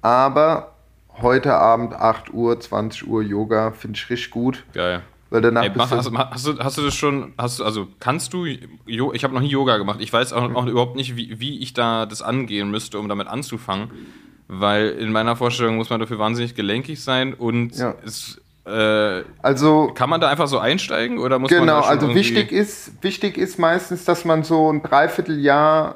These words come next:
Speaker 1: ähm, in Indien gelernt hat. Ich hab
Speaker 2: <laughs>
Speaker 1: einen draufgesetzt, ich hab eineinhalb Jahre, äh, in India,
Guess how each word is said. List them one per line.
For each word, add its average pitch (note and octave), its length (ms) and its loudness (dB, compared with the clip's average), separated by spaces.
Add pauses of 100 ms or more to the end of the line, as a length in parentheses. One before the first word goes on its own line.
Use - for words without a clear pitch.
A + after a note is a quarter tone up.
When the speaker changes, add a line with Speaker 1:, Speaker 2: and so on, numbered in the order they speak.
Speaker 1:
ähm, C#3 600 4
in C3+ 280 0
Indien F#3 420 0
gelernt E3+ 440 2
hat. G3+ 420 0
Ich - 180 -4
hab D3+ 100 2 (140)
Speaker 2:
<laughs> - 120 -8
Speaker 1:
einen C#3 200 4
draufgesetzt, F3 640 2
ich - 80 -10
hab E3 140 2
eineinhalb E3 540 2
Jahre, E3+ 840 2
äh, - 40 -4
in D3+ 120 -6
India, F3 640 -2